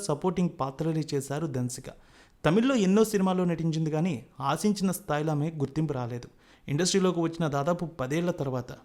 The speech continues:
అంటే రెండు వేల పదహారులో వచ్చిన కబాలీ సినిమాతో గుర్తింపు తెచ్చుకుంది. సూపర్ స్టార్ రజనీకాంత్ హీరోగా నటించిన కబాలీ సినిమాలో కుమార్తెగా నటించింది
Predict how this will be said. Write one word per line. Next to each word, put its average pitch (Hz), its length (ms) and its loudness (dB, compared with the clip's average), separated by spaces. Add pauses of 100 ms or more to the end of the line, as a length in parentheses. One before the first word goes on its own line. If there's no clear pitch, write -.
(120)
అంటే 131 180 -2 (440)
రెండు 139 220 -2
వేల 160 180 2 (160)
పదహారులో 165 560 0
వచ్చిన 156 280 -2
కబాలీ 151 460 0
సినిమాతో 156 420 -2
గుర్తింపు 160 380 -2
తెచ్చుకుంది. 135 480 -6 (380)
సూపర్ 226 300 0
స్టార్ 214 340 2
రజనీకాంత్ 185 600 2
హీరోగా 160 280 0
నటించిన 156 380 -2
కబాలీ 151 440 -2
సినిమాలో 147 440 -4 (340)
కుమార్తెగా 160 500 0
నటించింది 139 560 -2